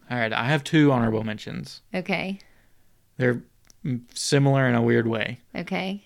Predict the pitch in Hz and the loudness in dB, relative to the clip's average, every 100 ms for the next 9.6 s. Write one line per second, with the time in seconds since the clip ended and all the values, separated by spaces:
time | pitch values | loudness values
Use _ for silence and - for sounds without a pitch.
0 | - 127 127 123 120 120 151 - _ _ | -8 2 4 6 4 4 0 -6 _ _
1 | - - _ _ _ _ _ _ _ _ | -20 -20 _ _ _ _ _ _ _ _
2 | - 196 196 185 220 _ _ _ _ - | -4 -2 -2 -4 -6 _ _ _ _ -2
3 | 123 123 127 123 123 123 120 - _ _ | -2 2 2 4 4 2 -2 -14 _ _
4 | - 123 123 - - 120 113 - _ - | -4 -2 -2 -6 -8 -4 -4 -6 _ -20
5 | - - - - - - 123 123 120 113 | -20 -20 -20 -20 -10 0 2 2 0 0
6 | 117 117 120 120 113 - 123 120 120 262 | 0 4 4 4 2 0 -4 -2 0 -2
7 | 254 - 131 - - 131 127 123 123 120 | 0 2 4 2 2 2 2 4 2 4
8 | 127 123 113 123 123 135 131 131 131 135 | 2 2 2 2 2 2 2 2 2 0
9 | - - 233 226 214 226 | -6 -4 -2 -2 -2 -4